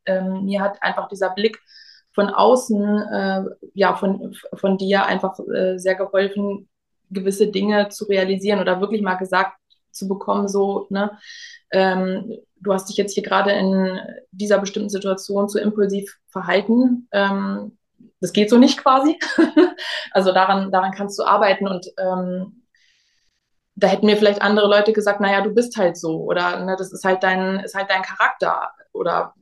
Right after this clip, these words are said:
ja. Aber das ist ja nicht gut. <laughs> Also, ja, und außerdem war es ja dann so, dass ich ja im Coaching jemanden kennengelernt hatte und, ähm, diese Entscheidung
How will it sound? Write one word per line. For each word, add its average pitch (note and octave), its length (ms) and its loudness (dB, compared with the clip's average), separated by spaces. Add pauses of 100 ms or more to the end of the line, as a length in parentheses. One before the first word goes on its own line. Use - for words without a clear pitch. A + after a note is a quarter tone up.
(140)
ja. - 460 0 (840)
Aber F#3 160 2
das F#3 120 0
ist G3+ 120 -6
ja F3+ 80 4
nicht F#3 160 0
gut. C4 280 4
<laughs> - 800 2 (420)
Also, A3+ 420 2 (260)
ja, F3+ 160 4
und F3+ 80 2
außerdem G3+ 420 4
war F#3+ 140 4
es G3 60 0
ja G3+ 100 0
dann F#3 220 0
so, G3+ 260 0
dass F#3 340 -2
ich F#3+ 140 -10
ja F#3 100 -2
im A3 260 2
Coaching A3 380 0
jemanden G3 340 -4
kennengelernt A#3+ 800 2
hatte A#3+ 520 -2
und, F#3+ 600 -10
ähm, F#3 680 -6 (880)
diese G3 300 0
Entscheidung A3+ 840 2